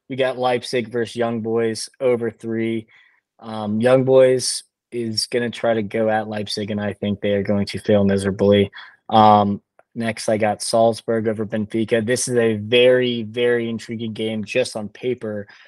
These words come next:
but both teams play very attacking styles of football. Uh, I would say Benfica has the edge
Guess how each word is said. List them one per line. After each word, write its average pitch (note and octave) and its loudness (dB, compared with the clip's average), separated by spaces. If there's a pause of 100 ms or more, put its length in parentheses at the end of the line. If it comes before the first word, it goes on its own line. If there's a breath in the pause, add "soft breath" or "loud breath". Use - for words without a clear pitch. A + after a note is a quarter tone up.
(200 loud breath)
but A#2 2
both C#3 6
teams C3+ -2
play B2 4
very A#2 4
attacking A2+ -4 (100)
styles A2+ -2
of G2+ -10
football. B2+ 2 (800 soft breath)
Uh, C3+ 0
I C#3 0
would C#3 0
say C#3 0
Benfica C3 0
has A#2+ -4
the A#2 -6
edge A#2 -4